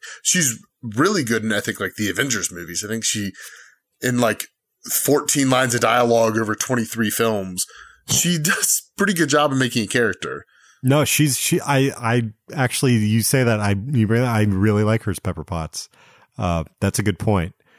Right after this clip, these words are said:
Speaker 2: Um, but she does, she does have, I think that's why she works as Margot Tenenbaum. She just has that natural face that's sort of a little bit sad and droopy, and which works for this character. It's just,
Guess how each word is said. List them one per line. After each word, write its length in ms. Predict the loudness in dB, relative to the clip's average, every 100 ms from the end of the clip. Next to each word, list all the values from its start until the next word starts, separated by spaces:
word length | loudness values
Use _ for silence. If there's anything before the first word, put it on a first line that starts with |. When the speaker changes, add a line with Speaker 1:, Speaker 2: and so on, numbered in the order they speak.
| _ _ _ _
Speaker 2:
Um, 540 | 0 2 2 0 -6 -10
but 200 | 0 0
she 140 | 2 4
does, 240 | 4 4
she 140 | 4 4
does 200 | 4 4
have, 200 | 2 2
I 160 | 0
think 160 | 0 2
that's 160 | 2 2
why 100 | 2
she 140 | 2
works 220 | 2 2 0
as 100 | 0
Margot 220 | 0 0
Tenenbaum. 560 | 2 2 2 0 -2
She 140 | -2 -2
just 240 | -2 -4 -10 -20 -20 -2
has 360 | 2 2 2
that 220 | 0 0 0
natural 460 | 0 0 -2 -2
face 480 | -2 0 0 0 -2
that's 280 | -6 -8 -8
sort 340 | -2 2 2
of 360 | 2 0 -4 -12 _ _ _ _ _
a 80 | -4
little 380 | -2 2 4 2
bit 220 | 2 -2 -2
sad 300 | 0 0 0
and 120 | -2
droopy, 600 | -2 -2 0 0 0 -2
and 520 | -2 -2 -2 -4 -6 -12 _ -20 -4
which 280 | 0 0 2
works 320 | 2 4 2
for 160 | -2 2
this 160 | 2 0
character. 500 | 0 2 2 2 -2
It's 120 | 0
just, 320 | 0 0 -4